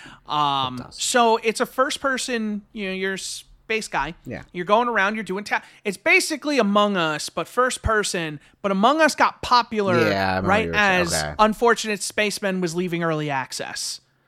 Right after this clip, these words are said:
Speaker 1: So Among Us kinda took over the narrative. Unfortunate Spaceman, you're running around, like, you're trying to do tasks, you're trying to, like, you know, send data up,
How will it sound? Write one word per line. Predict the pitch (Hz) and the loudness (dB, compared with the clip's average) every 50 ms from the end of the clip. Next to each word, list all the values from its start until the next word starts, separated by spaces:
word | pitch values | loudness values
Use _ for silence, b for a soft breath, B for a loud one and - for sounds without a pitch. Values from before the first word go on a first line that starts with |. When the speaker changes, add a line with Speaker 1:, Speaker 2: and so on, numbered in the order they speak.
| b b b b | b b b b
Speaker 1:
So | - - 202 196 196 | -2 2 4 6 6
Among | 196 202 262 311 311 294 | 6 4 4 4 4 2
Us | 262 226 208 - | 0 0 0 -2
kinda | - - 202 190 180 165 160 | -4 -6 -6 -4 -4 -6 -8
took | - - - 208 180 190 | -6 -6 -6 -4 -2 0
over | 202 202 180 190 175 | 0 0 0 -2 -4
the | 165 160 | -4 -6
narrative. | 151 147 143 156 175 190 220 247 277 285 - b b b b b b b b b b - | -6 -4 -4 -2 -2 -2 -2 -4 -4 -6 -12 b b b b b b b b b b -8
Unfortunate | 208 208 - 294 330 330 - 302 262 | -8 -6 -4 -4 -4 -4 -2 -4 -4
Spaceman, | - - 269 254 247 - 254 262 247 240 233 | -2 -2 -2 -2 -2 -2 -2 0 0 0 0
you're | 214 196 | -2 -2
running | 175 208 233 254 262 269 254 | -2 -2 -2 -2 -2 -2 -2
around, | 233 214 202 202 196 196 196 196 185 | -2 0 2 2 2 2 2 0 -2
like, | 175 160 - | -4 -4 -4
you're | 185 160 | -6 -6
trying | - 196 196 202 | -4 -4 -4 -4
to | 202 | -4
do | 175 190 196 | -6 -8 -8
tasks, | 175 - - 180 180 175 175 175 170 - - - - | -10 -8 -6 -2 0 0 0 -2 -2 -6 -10 -10 -10
you're | - 165 156 | -10 -12 -10
trying | - 185 170 175 175 | -8 -8 -6 -6 -6
to, | 175 180 | -8 -6
like, | 175 170 165 165 165 165 - | -6 -4 -4 -4 -6 -8 -10
you | 196 170 | -10 -10
know, | 160 160 156 | -10 -10 -10
send | 156 - - 175 165 170 165 151 | -10 -10 -10 -8 -10 -12 -12 -10
data | - 170 165 165 160 | -10 -10 -8 -8 -10
up, | 160 156 156 175 170 - | -10 -10 -10 -10 -12 -12